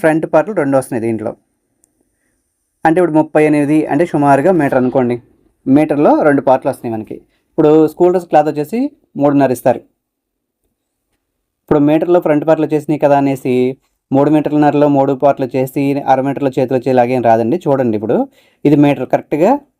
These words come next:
ముప్పై ఎనిమిది అంగుళాలు అంటే మీటర్. మళ్ళీ కింద ఖర్చుకి పైన ఖర్చుకి పోను మీటర్ మీద ఒక ఐదు పాయింట్లనే పడుతుంది. ఇలా ఫ్రంట్ పార్ట్లకి మీటర్ వెళ్ళిపోతుంది.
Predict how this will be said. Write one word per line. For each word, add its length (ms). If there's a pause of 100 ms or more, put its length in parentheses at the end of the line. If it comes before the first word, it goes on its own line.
(120)
ముప్పై 240
ఎనిమిది 160
అంగుళాలు 260
అంటే 180 (180)
మీటర్. 280 (560)
మళ్ళీ 200
కింద 200
ఖర్చుకి 360
పైన 200
ఖర్చుకి 300
పోను 240
మీటర్ 280
మీద 100
ఒక 200
ఐదు 140
పాయింట్లనే 340
పడుతుంది. 280 (640)
ఇలా 220
ఫ్రంట్ 280
పార్ట్లకి 360 (420)
మీటర్ 240
వెళ్ళిపోతుంది. 480